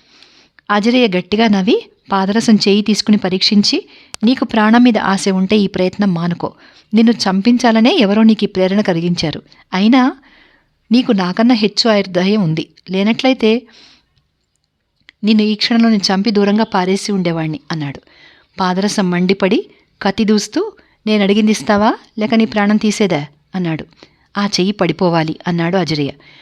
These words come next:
మరుక్షణం పాదరసం కుడి చేయి చచ్చుపడింది. అతను కత్తిని ఎడమ చేతిలోకి తీసుకున్నాడు. కానీ అజరయ్య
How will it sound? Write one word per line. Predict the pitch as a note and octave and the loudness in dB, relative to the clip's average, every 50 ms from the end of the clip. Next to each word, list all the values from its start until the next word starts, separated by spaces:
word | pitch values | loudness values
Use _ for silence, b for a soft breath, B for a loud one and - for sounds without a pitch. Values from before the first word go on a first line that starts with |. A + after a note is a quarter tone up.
| b b b - | b b b -2
మరుక్షణం | G3+ G#3 G#3+ B3 A#3+ - - B3 C4 B3+ | 0 2 2 0 0 0 0 0 2 2
పాదరసం | A3+ A3+ G3+ G3 G3 G3+ G#3+ - A3+ | 2 0 0 0 0 -2 0 0 -2
కుడి | G3+ - G#3 G#3 | -2 -2 -2 -2
చేయి | G3+ - A3 A3 - - | 0 0 0 0 0 -2
చచ్చుపడింది. | F#3 - - F#3 G3 F3+ D#3+ D3+ D3+ - - b b b b b b b b - | -4 -4 -4 -4 -6 -6 -6 -6 -8 -10 -12 b b b b b b b b -8
అతను | A3 G#3+ A#3+ A3+ G#3+ G#3+ A3+ - | -2 0 2 2 2 2 0 -2
కత్తిని | - G3+ - A#3+ A#3+ A#3+ | -4 -2 0 2 2 4
ఎడమ | G#3+ F#3+ F3+ F#3+ | 4 2 2 0
చేతిలోకి | G#3 A3+ A3+ A3 A#3+ A3+ A#3 | 0 0 0 0 -2 -2 0
తీసుకున్నాడు. | A#3+ A3+ - - - G3+ F#3+ F3 D#3+ - - - _ _ _ _ _ _ _ - | -2 -2 -2 -2 -2 -2 -2 -2 -2 -4 -8 -12 _ _ _ _ _ _ _ -4
కానీ | A3 G#3+ G3 F#3 F#3 F#3+ F3+ | -2 0 0 0 -2 -2 -2
అజరయ్య | F3 E3+ - G3 G3+ G3+ G#3+ | -2 -2 -2 0 0 0 0